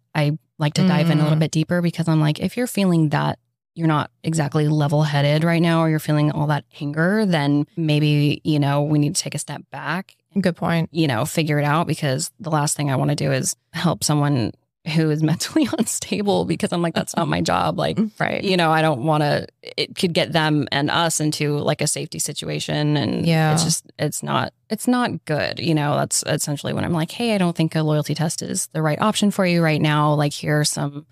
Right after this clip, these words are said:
Speaker 1: suggestions for other avenues that you could
Speaker 2: Yeah.
Speaker 1: take that might be better for you," you
Speaker 2: Mm-hmm.
Speaker 1: know? Or sometimes I'll say, like, "Hey, don't waste your money on a loyalty test. This, you know, this would be my suggestion for you." And then
Speaker 2: Gotcha.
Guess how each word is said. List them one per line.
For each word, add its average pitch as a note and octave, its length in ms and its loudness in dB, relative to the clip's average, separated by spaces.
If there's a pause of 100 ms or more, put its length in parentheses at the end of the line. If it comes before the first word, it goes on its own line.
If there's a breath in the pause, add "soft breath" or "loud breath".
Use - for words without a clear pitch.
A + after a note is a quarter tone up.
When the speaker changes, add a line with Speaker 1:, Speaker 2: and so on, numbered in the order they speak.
(120)
Speaker 1:
suggestions D3+ 640 -2
for C#3+ 540 -2
other D3 360 0
avenues D3+ 440 0
that - 120 -6
you - 80 -4
could E3+ 140 0
Speaker 2:
Yeah. D#3+ 280 0
Speaker 1:
take - 80 -6
that - 120 -2
might D3 180 -2
be D3+ 100 -2
better C#3+ 260 -4
for A#2+ 220 -8
you," - 300 -4 (160)
you F#3 80 4
Speaker 2:
Mm-hmm. F3+ 120 4
Speaker 1:
know? D#3+ 340 0
Or D#3 100 0
sometimes D#3 400 -2
I'll C#3+ 80 -2
say, - 140 -6
like, - 180 -4
"Hey, G3 300 0 (320)
don't E3+ 180 2
waste D#3 240 0
your D#3 80 -2
money D3+ 160 0
on D3+ 80 2
a D#3 80 2
loyalty A#3+ 420 0
test. G#3+ 380 0
This, E3 180 0
you E3 120 0
know, D3 280 2
this D#3+ 240 0
would D#3 100 0
be D3 100 -2
my D3 120 -2
suggestion - 540 -6
for G1+ 220 -8
you." - 340 -6
And D3+ 220 -6
then A2 340 -4 (560)
Speaker 2:
Gotcha. - 540 -2